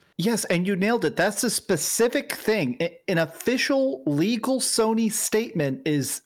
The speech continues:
"We cannot make a shooter as good as Call of Duty." And it's weird they said that because there's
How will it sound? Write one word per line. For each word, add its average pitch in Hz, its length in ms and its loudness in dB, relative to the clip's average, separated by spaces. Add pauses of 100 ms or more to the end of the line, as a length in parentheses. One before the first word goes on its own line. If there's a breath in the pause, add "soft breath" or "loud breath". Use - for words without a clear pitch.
"We 147 380 -2
cannot 143 640 0
make 143 400 -2
a 131 80 -2
shooter 143 720 0
as 123 160 -4
good 120 360 -2
as 131 180 -4
Call 117 280 -2
of 117 120 -2
Duty." 165 400 -2 (300 loud breath)
And 175 120 2
it's - 180 -4
weird 220 260 0
they 180 120 2
said 240 360 0
that 135 320 0 (640 soft breath)
because 220 460 0 (140)
there's 202 300 0